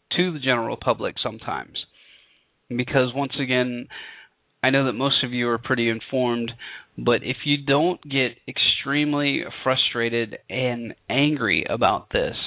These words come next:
this is something that can happen to us. Once again, I talked about last night, the, um, the federal government's now saying that the,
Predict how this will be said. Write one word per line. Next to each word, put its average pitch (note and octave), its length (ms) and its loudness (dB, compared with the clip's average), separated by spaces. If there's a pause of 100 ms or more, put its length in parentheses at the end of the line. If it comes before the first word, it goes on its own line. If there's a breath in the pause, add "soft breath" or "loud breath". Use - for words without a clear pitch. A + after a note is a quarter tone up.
(160)
this C#3+ 200 2
is G3+ 200 0
something C3 340 2
that B2 140 0
can A#2+ 120 0
happen A#2 400 0
to - 80 -4
us. B2 320 2 (1200 soft breath)
Once B2 220 -2
again, B2+ 180 2
I A#2+ 100 6
talked A#2 280 2
about A2 220 0
last A#2 260 -2
night, B2 320 0
the, A#2 260 -2
um, A2+ 380 -6 (760)
the B2+ 180 -4
federal B2 240 4
government's B2 480 -2
now B2 180 0 (100)
saying B2+ 260 -2
that A#2 180 -6 (580 loud breath)
the, B2 520 -4